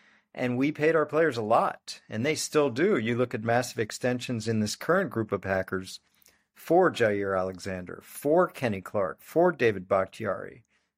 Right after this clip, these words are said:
That's where they spend their money. And a lot of teams are like that. It's not just the Packers. This slipshod, quick fix free agent thing, again, I'm biased, but it's like it doesn't work. And here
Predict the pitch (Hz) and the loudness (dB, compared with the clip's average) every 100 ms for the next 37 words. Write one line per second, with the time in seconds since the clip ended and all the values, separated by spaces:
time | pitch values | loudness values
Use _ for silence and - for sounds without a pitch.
0 | _ 107 147 196 - 120 107 104 123 113 | _ -4 -4 -4 -6 -6 -4 -6 -6 -4
1 | 101 104 190 175 - _ _ _ _ _ | -2 -2 -2 -2 -8 _ _ _ _ _
2 | _ _ _ 135 123 120 117 117 143 226 | _ _ _ -2 0 0 0 2 2 0
3 | - 143 107 104 90 87 92 92 - 113 | -4 -6 -4 -4 -4 -4 -8 -8 -4 -4
4 | 151 131 - 95 98 87 - - - - | -4 -8 -10 -4 -4 -4 -10 -18 -18 -18
5 | _ _ _ _ - 117 160 - - - | _ _ _ _ -4 0 2 0 -6 -10
6 | - - - - 165 160 - 156 147 143 | -14 -14 -10 0 0 0 0 2 4 2
7 | 139 - 160 - - 160 147 - - - | 0 -4 -6 -6 -2 2 2 -2 -10 -4
8 | 143 139 185 220 143 127 123 123 127 139 | 0 2 2 0 -4 -4 -2 0 -2 -2
9 | 190 233 135 147 185 247 233 117 - 143 | 0 2 2 2 2 4 4 2 2 2
10 | 147 123 156 165 165 175 185 185 180 214 | 2 2 0 2 0 2 2 2 -2 0
11 | 208 - 175 180 160 254 240 156 180 214 | 0 -2 -8 -8 -6 -2 2 4 4 0